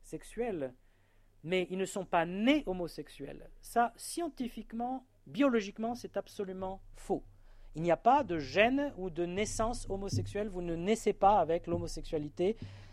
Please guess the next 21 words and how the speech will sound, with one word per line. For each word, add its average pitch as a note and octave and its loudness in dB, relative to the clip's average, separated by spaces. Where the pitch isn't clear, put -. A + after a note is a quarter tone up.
C'est - -4
évident B3+ 10
que A#3+ 6
l'être A3 8
humain A3+ 8
a A3+ 10
été A3 2
conçu A3+ 0
par F3+ 6
Dieu G3 8
pour G3 0
être F#3 4
un F#3+ 4
homme A3+ 10
avec G3 4
une F#3 -4
femme, G#3 6
pour F3 4
avoir F#3+ 6
des F3 0
enfants. D#3+ -4